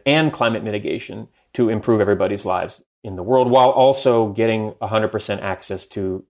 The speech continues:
modern energy services for anybody that wants it. Those are the challenges articulated by the United Nations Sustainable Development Goals. And those should kind of guide how we, well, we think about advancing progress. I'll stop there 'cause I know your second problem was about kind of the trade-off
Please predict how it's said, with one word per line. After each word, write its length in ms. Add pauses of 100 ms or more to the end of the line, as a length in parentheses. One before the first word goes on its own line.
modern 300
energy 260
services 380
for 120
anybody 320
that 160
wants 260
it. 160 (600)
Those 280
are 60
the 100
challenges 760 (160)
articulated 640
by 180
the 120
United 340
Nations 460 (220)
Sustainable 400
Development 400
Goals. 380 (540)
And 180
those 200
should 260
kind 160
of 120
guide 280
how 280
we, 560 (380)
well, 140
we 120
think 200
about 480 (420)
advancing 460
progress. 480 (320)
I'll 120
stop 320
there 180
'cause 140
I 20
know 140
your 100
second 300
problem 420
was 180
about 460
kind 180
of 140
the 160
trade-off 580